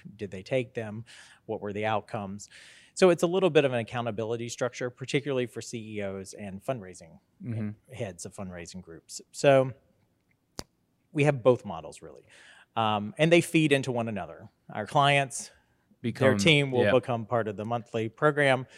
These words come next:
Speaker 1: and sometimes the monthly program will become clients.
Speaker 2: Very nice.
Speaker 1: So
Speaker 2: So, you know, your experience working with C E Os, you said that you were a C E O yourself at one point. You know,
Speaker 1: Yep.
Speaker 2: the experience there is, is very, uh, is, is, is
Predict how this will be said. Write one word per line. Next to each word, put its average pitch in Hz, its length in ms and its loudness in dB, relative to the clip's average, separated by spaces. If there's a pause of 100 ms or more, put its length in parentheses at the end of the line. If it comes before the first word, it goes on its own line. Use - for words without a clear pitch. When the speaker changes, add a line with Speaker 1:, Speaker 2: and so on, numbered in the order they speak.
(240)
Speaker 1:
and 131 120 -6
sometimes 113 380 -6
the 101 80 -10
monthly 92 300 -10
program 87 480 -12
will 85 100 -12
become 82 320 -16
clients. - 480 -20
Speaker 2:
Very 107 160 -6
nice. 90 340 -10
Speaker 1:
So - 120 -16 (140)
Speaker 2:
So, 123 400 12
you 135 120 2
know, 127 140 10
your 135 240 8
experience 117 600 2
working 104 360 0
with 92 120 -4
C 98 200 0
E 92 40 0
Os, 90 140 0
you 104 100 0
said 123 240 10
that 104 120 4
you 101 120 -4
were 101 160 0
a 92 60 0
C 110 320 4
E 101 60 4
O 98 100 2
yourself 95 540 4
at 82 100 -2
one 87 200 -8
point. 78 340 -10 (320)
You 113 80 -6
know, 104 140 6
Speaker 1:
Yep. 95 200 -2
Speaker 2:
the 113 160 8
experience 147 540 0
there 98 260 0
is, 92 200 -6
is 92 200 -8
very, 95 300 -4 (120)
uh, 98 200 0
is, 98 260 -2 (240)
is, 95 240 -6 (140)
is 92 200 -8